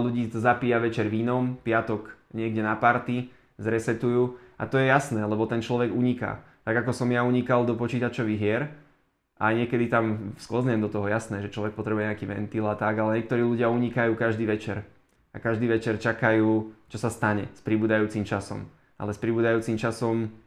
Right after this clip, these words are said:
sa možno nestane nič a ten človek bude čakať kľudne celý život. A stačí veľakrát len jeden človek, ktorý mu posunie alebo pošle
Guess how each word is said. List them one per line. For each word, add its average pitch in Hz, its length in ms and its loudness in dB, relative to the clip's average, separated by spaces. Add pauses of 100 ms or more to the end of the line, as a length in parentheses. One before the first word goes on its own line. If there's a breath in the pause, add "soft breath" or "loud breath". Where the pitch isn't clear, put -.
(1400 soft breath)
sa 107 160 -2
možno 117 160 2
nestane 120 400 0
nič 120 400 0 (400)
a - 80 -14
ten 104 160 -2
človek 110 240 2
bude 110 240 2
čakať 107 400 -2
kľudne 110 320 0
celý 107 240 0
život. 104 400 -6 (1600)
A - 80 -4
stačí 139 320 6
veľakrát 156 480 6
len 151 160 4
jeden 151 240 4
človek, 151 320 2
ktorý 147 240 4
mu 139 160 6
posunie 147 480 4
alebo 131 240 4
pošle 139 320 2